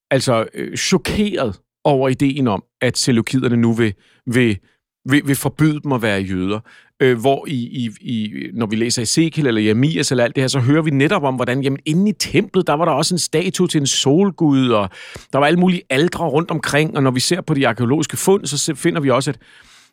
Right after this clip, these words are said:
alle de her familier, de har haft masser af husguder, også oven i dyrkelsen af Jahve. Her, der ser vi simpelthen, at det,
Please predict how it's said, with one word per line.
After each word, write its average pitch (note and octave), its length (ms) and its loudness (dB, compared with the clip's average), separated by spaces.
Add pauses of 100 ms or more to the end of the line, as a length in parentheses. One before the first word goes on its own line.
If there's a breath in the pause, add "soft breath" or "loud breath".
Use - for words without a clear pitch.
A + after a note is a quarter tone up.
(100)
alle C#3+ 160 4
de D3+ 80 0
her D3+ 80 4
familier, D#3+ 560 0 (840)
de C#3+ 80 4
har D#3 60 4
haft C3 280 -4
masser B2 340 -2
af A#2+ 220 0
husguder, A#2 560 0
også C#3+ 360 0 (340 soft breath)
oven D#3 300 4
i C#3+ 80 2
dyrkelsen B2 480 0
af A2 80 0
Jahve. F#2 360 -4 (340 loud breath)
Her, G3+ 220 4
der E3+ 180 -2
ser - 280 0
vi D#3+ 100 -2
simpelthen, D#3 400 0
at C#3 120 0 (160)
det, C3+ 200 0